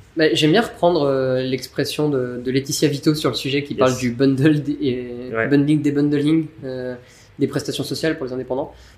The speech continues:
Speaker 1: Mais en gros, l'emploi salarié, c'est un espèce de bundle, de package, dans lequel t'as, euh, ton travail, certes, ton revenu, mais du coup, lié à ça, ta capacité à emprunter, euh, ta, ta sécurité sociale, ta, ta mutuelle, ta prévoyance, enfin,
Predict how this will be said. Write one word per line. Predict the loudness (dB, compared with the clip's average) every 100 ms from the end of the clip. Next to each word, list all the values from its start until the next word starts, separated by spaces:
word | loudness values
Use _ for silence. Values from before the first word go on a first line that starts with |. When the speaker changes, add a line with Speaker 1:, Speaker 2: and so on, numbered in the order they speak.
| 2
Speaker 1:
Mais | 6
en | 6
gros, | 6 6 6 4
l'emploi | 2 4 2
salarié, | 2 4 4 4
c'est | 2 0
un |
espèce | -4 -2 -2 0
de | -2 -4
bundle, | -4 -2 2 2
de | 2
package, | -4 -4 -2 -2 -6 -8
dans | -8
lequel | -6 -6 -4
t'as, | -2 0 0 -2
euh, | -6 -18 -20 -20 _ _ _ _ _ _
ton | -4
travail, | 0 2 4 2
certes, | 2 0 0 -2
ton |
revenu, | 0 2 6 6 4 0
mais | 0 0
du | -2
coup, | -2 -2
lié | 2 4
à | 4
ça, | 2 0
ta | 0
capacité | 0 -2 -2 0
à | -2
emprunter, | 0 -2 2 2 2 0 -6
euh, | -4 -2 -2 -4
ta, | -2 0 0 -2 -2 -4 -4 -6 -2
ta | -2
sécurité | -2 -6 -4 -4
sociale, | -4 2 4 4 2 -4 -10
ta, | -6 -4 -4 -6 -2
ta |
mutuelle, | -2 -2 -4 0 2 2 2 -2
ta | -10
prévoyance, | -8 -4 -2 2 2 0 -6
enfin, | -14